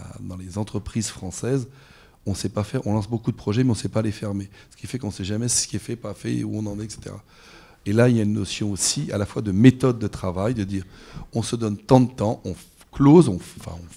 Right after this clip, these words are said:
ferme le projet, on passe à un autre. Et donc, c'est toute une notion à la fois de priorisation.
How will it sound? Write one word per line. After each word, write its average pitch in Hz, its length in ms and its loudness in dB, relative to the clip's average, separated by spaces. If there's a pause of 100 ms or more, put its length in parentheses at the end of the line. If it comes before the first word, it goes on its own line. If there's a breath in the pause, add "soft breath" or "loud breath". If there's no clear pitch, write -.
ferme 131 340 8
le 98 80 -4
projet, 101 420 -8
on 135 80 -4
passe 123 320 -2
à 110 80 -6
un 104 120 -8
autre. 123 260 -6 (460 loud breath)
Et 113 40 -4
donc, 123 200 2
c'est 98 100 -4
toute 110 180 -10
une 117 100 -4
notion 110 200 -2
à 107 60 -2
la 101 40 -2
fois 92 120 -8
de 90 80 -6
priorisation. 113 920 4